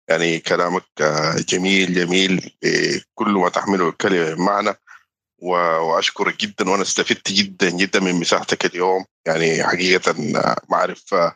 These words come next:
أوصل شكري كيف، لكن، آه، بإذن الله، يعني، ح-، اللي تعلمته حأعلمه لغيري إن شاء الله.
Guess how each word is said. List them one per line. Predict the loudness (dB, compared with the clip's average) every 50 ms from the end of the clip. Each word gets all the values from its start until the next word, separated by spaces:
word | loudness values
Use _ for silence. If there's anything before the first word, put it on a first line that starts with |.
| -6 -6 -6 -6 -4 -2
أوصل | 0 0 0 0 -2 0 0 0 0 0
شكري | 0 0 0 0 0
كيف، | 2 2 0 0 2 0
لكن، | 0 0 0 0 0 0 0 -2 -6 _ _ _ _ _ _ _ _ -2
آه، | 0 0 2 2 0 0 0 0 0
بإذن | 0 0 0 0 0 0 0 0
الله، | 2 2 2 2 2 0 0
يعني، | 0 0 0 0 -2 -4 -4
ح-، | -2 -2 0 0 0 0
اللي | 0 0 0 0
تعلمته | 0 0 2 0 0 -2 -4 -4 -4
حأعلمه | -2 0 0 0 -2 -2 -2 -2 -2
لغيري | 0 0 2 2 0 0 -2
إن |
شاء | -4 -4 -2 -2 -2
الله. | 0 0 -2 -2